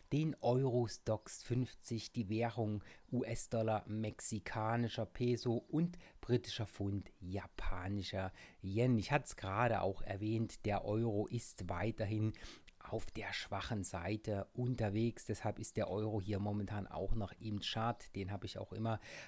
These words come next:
auf der Uhr. Ich warte hier wieder auf einen erneuten Einstieg. Ich hatte ja auch schon gesagt, die Währung hier, ähm, hatte ich live auch getradet, äh, habe hier einen guten Rutsch mitgenommen. Momentan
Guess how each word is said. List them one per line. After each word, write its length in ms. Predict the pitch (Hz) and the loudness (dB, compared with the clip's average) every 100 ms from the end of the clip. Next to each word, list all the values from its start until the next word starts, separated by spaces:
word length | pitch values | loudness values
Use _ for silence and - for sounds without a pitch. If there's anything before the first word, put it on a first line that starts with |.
| - | -8
auf 340 | 98 101 - | -2 0 0
der 200 | - 95 | 0 0
Uhr. 200 | 120 147 | 2 -2
Ich 160 | 131 120 | -2 2
warte 260 | 120 - | 2 2
hier 220 | 113 117 104 | -2 -2 -2
wieder 180 | 104 | -2
auf 140 | 101 - | -4 -4
einen 340 | 104 101 101 | -2 0 -2
erneuten 640 | - 98 98 101 110 95 | -4 -2 0 0 0 -4
Einstieg. 560 | 95 90 113 117 - 104 | -4 -2 -2 -4 -6 -6
Ich 140 | 104 | -6
hatte 120 | - 113 | -6 -4
ja 60 | |
auch 60 | 104 | -4
schon 180 | 117 95 | -2 -4
gesagt, 320 | 98 95 - | -4 -6 -6
die 100 | 101 | -2
Währung 380 | 98 104 104 87 | -2 -2 -4 -6
hier, 320 | 101 113 104 - - - - | -2 0 0 -6 -18 -18 -8
ähm, 320 | 101 104 101 | -2 0 0
hatte 200 | 95 107 | -2 -4
ich 100 | 107 | -4
live 300 | 101 92 110 | 0 0 0
auch 140 | 95 - | -4 -8
getradet, 840 | - - 101 117 123 113 - - | -10 -4 0 2 2 0 -4 -12
äh, 20 | |
habe 380 | 107 98 98 101 104 | -8 -6 -8 -8 -6
hier 100 | 101 | -4
einen 100 | 98 | -2
guten 300 | 117 - 107 | -4 -2 0
Rutsch 340 | 107 - - | 0 -2 2
mitgenommen. 560 | 120 - 117 110 107 104 | 2 2 0 2 2 2
Momentan 720 | 101 101 95 - 104 113 | 2 2 -2 -2 2 2